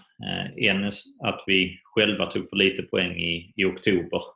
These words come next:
eh, där vi var i en position där vi, eh, där vi ledde och vi hade allting i, i egna händer, men, men vi klarade inte av att, att vinna de matcherna där, i en kombination av att vi inte har marginalerna med oss och att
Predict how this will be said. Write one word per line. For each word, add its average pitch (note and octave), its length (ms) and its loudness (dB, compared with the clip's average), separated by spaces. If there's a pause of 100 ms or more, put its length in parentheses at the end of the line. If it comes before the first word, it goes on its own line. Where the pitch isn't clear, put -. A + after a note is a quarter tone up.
(160)
eh, E2 300 -8
där E2 200 -4
vi E2+ 380 -4
var F2 200 2
i - 20 -4
en E2 100 -12
position G2 460 2
där E2+ 120 -2
vi, F2 320 -2
eh, E2+ 200 -12 (320)
där F2 80 -2
vi F2+ 80 0
ledde F#2+ 340 2
och F2 80 -2
vi F2+ 60 0
hade F2+ 220 2
allting F2+ 360 -2
i, E2+ 300 -6
i F#2+ 60 2
egna F2+ 280 0
händer, E2+ 460 -4 (140)
men, E2+ 260 -8 (240)
men F2 120 -8
vi F2 80 -4
klarade F2+ 340 -2
inte F2 120 -4
av E2 260 0
att, E2 440 -6 (760)
att G2+ 80 2
vinna A2+ 280 6
de G#2 160 4
matcherna G2 440 0
där, F#2+ 460 0
i F2+ 100 -4
en F2 300 -12
kombination C#3 680 2
av F#2+ 140 0
att G#2 140 -2
vi A#2 60 -2
inte G#2+ 120 -2
har G#2 80 0
marginalerna G2+ 680 0
med F#2 320 -2
oss - 200 -12
och F2 300 -2
att F2 140 -16